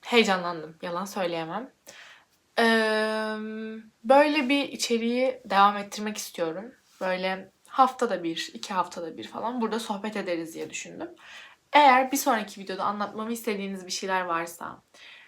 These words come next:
konuşmamı istediğiniz, hakkımda merak ettiğiniz bir şeyler varsa, olursa aşağıya istediğiniz zaman yorum bırakmayı unutmayın.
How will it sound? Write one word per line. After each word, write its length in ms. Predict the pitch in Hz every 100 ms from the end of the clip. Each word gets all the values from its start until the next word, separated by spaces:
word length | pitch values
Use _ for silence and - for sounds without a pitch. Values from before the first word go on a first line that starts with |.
| - _
konuşmamı 540 | - 220 208 202 190
istediğiniz, 600 | 214 - 240 202 180 175
hakkımda 360 | - 190 196 190
merak 340 | 190 196 190
ettiğiniz 340 | 196 - 185 185
bir 40 |
şeyler 300 | - 196 202
varsa, 580 | 190 196 202 - 175 -
olursa 540 | 190 196 196 - - -
aşağıya 680 | - 226 - 202 185 196 -
istediğiniz 540 | 233 - 262 262 269 233
zaman 240 | 214 214
yorum 280 | 214 208 202
bırakmayı 340 | 180 175 160
unutmayın. 520 | - 202 - 269 262